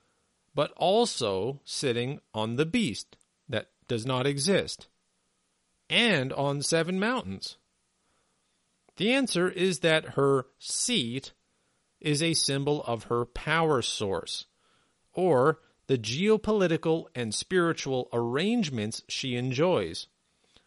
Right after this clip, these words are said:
Just as Jesus said that he knew where Satan's seat or throne was, and Satan gave his seat to the beast, and the angel poured out a vial of wrath on the seat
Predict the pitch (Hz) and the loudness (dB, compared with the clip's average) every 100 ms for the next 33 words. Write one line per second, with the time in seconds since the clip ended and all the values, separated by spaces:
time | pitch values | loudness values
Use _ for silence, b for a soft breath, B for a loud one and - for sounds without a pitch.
0 | b - 220 233 - 160 160 131 107 175 | b 2 2 2 0 2 2 0 -2 0
1 | 220 175 190 - - 156 101 95 - _ | 0 0 -2 -2 0 2 2 0 -8 _
2 | _ _ _ _ 131 131 - 226 277 208 | _ _ _ _ -2 -2 -2 0 2 2
3 | 110 82 - _ 120 139 123 - - 226 | 0 -4 -10 _ 0 2 2 -2 0 0
4 | 220 131 110 - - - - - 175 120 | 0 -4 -6 -8 -14 -10 -6 -4 -2 -4
5 | - - 110 104 98 - _ _ - 160 | -8 -8 -2 0 0 -2 _ _ -12 -2
6 | 175 214 165 101 90 98 147 - - _ | 2 2 2 0 -2 0 -2 -4 -12 _
7 | _ _ _ _ _ - 113 117 110 - | _ _ _ _ _ -6 -2 -2 -4 -8
8 | - 160 147 135 120 123 123 101 214 254 | -2 -2 -2 -6 0 2 0 0 -2 0
9 | 165 - _ - - - 104 110 165 - | -2 -6 _ -14 -10 -8 -6 -6 -10 -14
10 | _ _ _ _ _ - 110 110 226 170 | _ _ _ _ _ -6 -4 0 0 0
11 | 127 - - _ _ _ _ _ _ _ | -2 -8 -14 _ _ _ _ _ _ _
12 | _ _ - 139 156 170 226 170 147 - | _ _ -6 -4 0 2 2 2 0 2
13 | 165 160 143 143 139 135 123 110 117 117 | 4 4 4 0 -4 -2 0 2 2 0
14 | 117 190 202 190 - 135 143 143 135 - | 0 2 4 2 0 -2 -2 0 -2 -4
15 | - 220 190 | -2 -2 -2